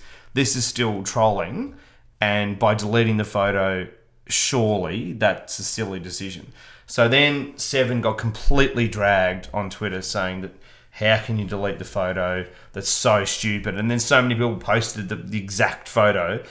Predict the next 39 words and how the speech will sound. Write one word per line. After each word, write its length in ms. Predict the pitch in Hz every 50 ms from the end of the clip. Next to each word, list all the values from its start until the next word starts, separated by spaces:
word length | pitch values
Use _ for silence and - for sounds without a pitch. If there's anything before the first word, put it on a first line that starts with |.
| - - - - -
in 140 | 127 127 120
the 60 | 117
comments. 800 | 110 - - 120 113 104 90 90 127 202 226 - - - - - - - - - - - - -
And 140 | 120 127 131
then 100 | 131 131
Taylor 280 | 139 196 196 196 185 165
Harris 420 | 147 143 135 123 117 - - - - - _ - - - - - - - -
was, 320 | - 139 135 131 123 110
was 200 | 113 123 120 104 123
really 200 | 131 123 120 117
good 140 | 113 117
enough 240 | 110 110 110 104 104 -
to 80 | 107
give 220 | 107 101 107 110 92
comment 300 | - 117 107 107 107 101
to 60 | 101 98
Seven, 400 | - - 113 101 98 101 98 95
and 160 | 104 110 110
then 80 | 107
also, 420 | 110 110 107 107 - 117 107 104 98
which, 200 | 98 107 101 -
you 80 | 113 113
know, 100 | 101 90
she 140 | 87 - -
didn't 160 | 104 104 98
really 140 | 95 92 90
have 180 | 104 104 101
to, 100 | - 90
particularly 440 | 85 85 90 107 104 101 104 104 101
given 220 | 92 101 98 98 98
that 80 | 87 90
they 100 | 107 107
were 60 | 104
the 60 | 101 101
ones 160 | 101 101 98
that 60 | 98
deleted 320 | 92 101 101 98 95 98 92
the 40 | 95
photo. 440 | - 104 98 98 95 85 87 107